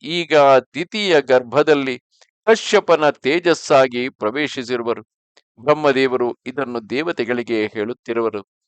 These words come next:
ಅವರ ತೇಜಸ್ಸಿನಿಂದಲೇ ಈ ಲೋಕವೆಲ್ಲವೂ ಹೀಗೆ ಅಂಧಕಾರಮಯವಾಗಿರುವುದು.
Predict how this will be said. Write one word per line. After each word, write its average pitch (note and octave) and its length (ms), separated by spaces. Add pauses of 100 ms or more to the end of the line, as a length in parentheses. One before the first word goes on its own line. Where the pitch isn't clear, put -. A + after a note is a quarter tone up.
(720)
ಅವರ G3+ 340
ತೇಜಸ್ಸಿನಿಂದಲೇ G3+ 1200
ಈ F3 320
ಲೋಕವೆಲ್ಲವೂ F3 1080
ಹೀಗೆ D#3 560
ಅಂಧಕಾರಮಯವಾಗಿರುವುದು. C#3+ 1700